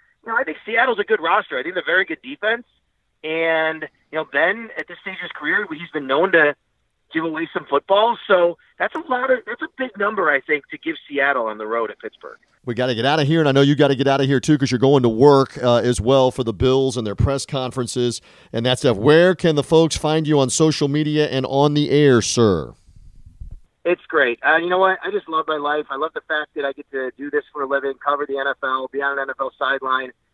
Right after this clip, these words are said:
Speaker 1: It's really cool. You know, I do some T V work up here. I'm on the local C B S pregame show before games.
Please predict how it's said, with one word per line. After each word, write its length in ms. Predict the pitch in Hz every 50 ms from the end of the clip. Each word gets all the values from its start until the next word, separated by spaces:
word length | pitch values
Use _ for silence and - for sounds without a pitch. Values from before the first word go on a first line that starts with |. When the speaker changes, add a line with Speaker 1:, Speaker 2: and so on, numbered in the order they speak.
| _ _ -
Speaker 1:
It's 140 | - 139 -
really 200 | 170 160 151 135
cool. 340 | - 147 147 143 143 143 139
You 60 | 131
know, 80 | 131
I 60 | 135 139
do 100 | 151 147
some 100 | - - -
T 80 | - 147
V 140 | 139 147 139
work 200 | 139 139 135 151
up 100 | 139 143
here. 140 | 143 143
I'm 60 | 139 131
on 120 | 131 135
the 60 | 135
local 300 | 131 135 143 - - 156 - _
C 80 | -
B 140 | - 135 131
S 80 | 131 127 - _
pregame 320 | - 135 127 135 131 127 123 -
show 160 | - 131 123
before 280 | 123 123 - - 139 127
games. 340 | - 120 120 120 120 120